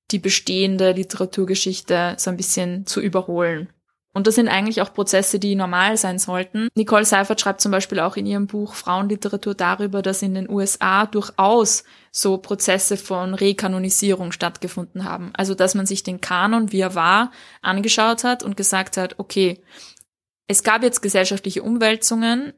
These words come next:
das, was wir hier in diesem Kanon abbilden, das ist nicht repräsentativ. Was können wir daran ändern? Wen können wir stattdessen reinholen? Welche Perspektiven sollten wir mit einbeziehen? Und das sollte eigentlich ein ganz normaler Prozess sein.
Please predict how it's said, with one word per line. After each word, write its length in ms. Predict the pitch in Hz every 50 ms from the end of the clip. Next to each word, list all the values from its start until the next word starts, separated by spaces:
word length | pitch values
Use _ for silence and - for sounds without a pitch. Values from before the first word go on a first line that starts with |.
| _ _ -
das, 240 | 190 202 202 -
was 180 | 202 196 190 -
wir 140 | 196 202 202
hier 580 | 196 202 214 208 208 208 208 202 202 202 202 - _ _ _ _ _ _
in 400 | - 208 202 196 196 196 196 -
diesem 260 | 202 202 190 202 196
Kanon 400 | 196 - - - 190 190 196 190
abbilden, 580 | - - 214 - _ - 220 220 233 240 254 254
das 140 | 226 208 196
ist 120 | 185 -
nicht 220 | 220 196 - - -
repräsentativ. 1000 | 190 - - 196 - 190 190 - 190 185 - - 214 220 254 285 285 - - - _ _ - - _ _ -
Was 220 | 214 208 214 -
können 320 | - 220 208 208 202 202 190
wir 320 | 208 202 202 202 202 202
daran 320 | 202 196 190 185 185 175 -
ändern? 600 | 190 208 226 240 240 247 240 247 247 254 226 190
Wen 180 | 196 190 190
können 320 | 196 - 196 190 196 190 180
wir 360 | 190 196 190 190 185 185 180
stattdessen 500 | - - 190 190 - 190 196 - - 196
reinholen? 800 | 185 185 170 190 220 233 226 - 233 226 226 226 233 233 233 - - - _ -
Welche 220 | 196 202 - 214
Perspektiven 800 | - 208 202 - - 208 196 - - 226 226 226 226 226 220 220
sollten 420 | 220 - 196 190 190 190 208 196 180
wir 380 | 196 196 190 190 185 185 190 - -
mit 200 | 190 190 - -
einbeziehen? 640 | 175 180 190 190 190 - - - 180 175 175 190 - - - - - -
Und 60 | -
das 100 | 208 -
sollte 220 | - 214 214 214 220
eigentlich 260 | 196 196 214 208 214
ein 80 | 202
ganz 240 | 190 180 180 185 -
normaler 400 | 196 185 180 170 170 175 180 175
Prozess 500 | 180 - 175 160 - - 156 156 - -
sein. 320 | - 165 151 151 165 180